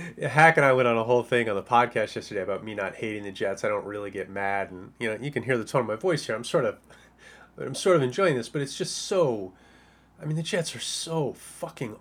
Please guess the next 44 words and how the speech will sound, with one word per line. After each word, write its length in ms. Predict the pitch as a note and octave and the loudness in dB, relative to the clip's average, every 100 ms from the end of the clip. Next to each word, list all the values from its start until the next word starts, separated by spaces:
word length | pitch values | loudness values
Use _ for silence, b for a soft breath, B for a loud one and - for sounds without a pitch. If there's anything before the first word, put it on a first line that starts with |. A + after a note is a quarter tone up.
| - | 2
awful. 460 | C3+ C3+ - G2+ | 2 2 0 -4
They 160 | G2 B2 | -4 -6
just 300 | A#2+ D#3+ - | -4 -6 -6
do 120 | C3+ | -8
so 420 | A2+ - - D#3+ | -8 -8 -4 0
many 200 | D3+ B2+ | 0 0
dumb 320 | A2+ C3+ C3 A2+ | -2 0 0 -2
things. 500 | - C#3+ A#2 G2+ - B B B B - | -4 -4 -4 -8 -16 B B B B -12
Uh, 120 | - D3 | -10 -6
you 80 | D3+ | -2
know, 100 | C3+ | -2
these 160 | B2+ - | -2 4
guys 260 | E3 D#3+ | 4 6
that 100 | C#3 | 4
own 120 | C3+ | 2
the 60 | B2 | 0
team, 380 | A#2 - F#3 D#3 | -6 -4 0 0
you 60 | |
just 160 | B2+ D3 | -2 -2
wonder 220 | E3 D3 | 0 0
what 220 | A#2+ E3+ - | 2 0 0
the 60 | |
hell 380 | - - - D3 | -8 -4 0 2
they're 160 | A#2+ G#2 | 0 -4
thinking. 560 | - E3+ D#3 B2 G#2 B B B B | -2 -2 0 -4 -6 B B B B
Uh, 200 | - A#2 - | -6 -4 -2
I 40 | |
mean, 160 | C#3+ C#3+ | -2 0
you, 160 | E3+ F3 | 0 2
you 80 | |
had 80 | E3+ | 4
a 60 | D#3 | 4
whole 460 | - G3 F#3 D#3+ | 4 6 6 4
wide 320 | B2 C#3+ D3 C#3 | 4 6 8 6
open 520 | C3 B2+ A#2+ G#2 G2 _ _ _ _ | 2 0 -2 -4 -12 _ _ _ _
array 300 | A#2+ A#2 A#2+ | 0 4 4
of 100 | A#2 | 2
choices, 520 | - B2+ A#2 - F#2 | 2 2 2 0 -8
and 100 | G2+ | -8
you 60 | G#2 | -10
choose 360 | A#2 C#3 A#2+ - | -8 -6 -8 -4
Adam 340 | A2+ A#2+ A#2+ G#2+ | 0 2 2 -4
fucking 540 | - - - B2 G#2 | -6 -6 -4 -6 -8
Gase. 420 | G#2+ G#2 F2 - | -8 -8 -10 -12